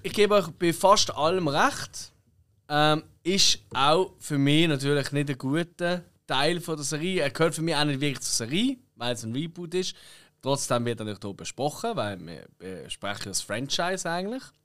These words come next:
Ähm, ich finde allerdings, er ist nie so schlecht, wie er immer gemacht hat. Ja, er hat sehr, sehr viel Parallel oder, oder Kills oder Moment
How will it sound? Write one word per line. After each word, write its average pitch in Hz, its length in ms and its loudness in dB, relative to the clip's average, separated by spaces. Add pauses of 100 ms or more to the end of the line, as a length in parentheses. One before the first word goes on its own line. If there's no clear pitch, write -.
(880)
Ähm, 151 580 6 (1000)
ich 180 340 -8 (120)
finde 214 540 4
allerdings, 190 380 4
er 151 160 2
ist 156 180 2
nie 185 380 4
so 202 200 2
schlecht, 165 380 0
wie 175 60 -4
er 151 140 0
immer 127 160 -2
gemacht 156 320 -2
hat. 196 80 -4 (280)
Ja, 160 400 6 (200)
er 135 180 0
hat 160 200 -4
sehr, 175 340 2
sehr 180 220 0
viel 170 460 -2 (720)
Parallel 135 480 4
oder, 127 280 0
oder 123 180 -4
Kills 160 420 2
oder 123 120 -6
Moment 123 600 0